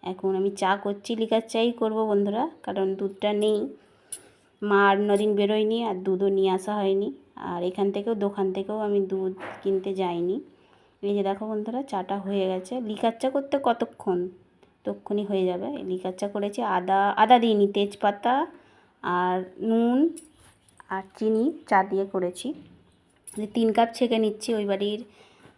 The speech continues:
সেই মেয়েটা খাবে, আমি খাবো আর আমার শাশুড়ি মা খাবে, এই তিনজনের করে ফেলেছি চাটা।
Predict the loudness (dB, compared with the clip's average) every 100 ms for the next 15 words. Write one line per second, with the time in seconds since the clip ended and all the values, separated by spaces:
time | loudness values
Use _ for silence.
0 | -8 -2 2 2 2 4 6 6 2 -2
1 | 0 2 4 4 2 0 -4 -2 0 0
2 | -2 -6 -8 -8 -4 -4 -4 -8 -12 -12
3 | -14 _ _ _ _ _ _ _ -10 -4
4 | 2 2 2 0 -2 -2 -2 0 -2 -2
5 | -6 -6 -6 -4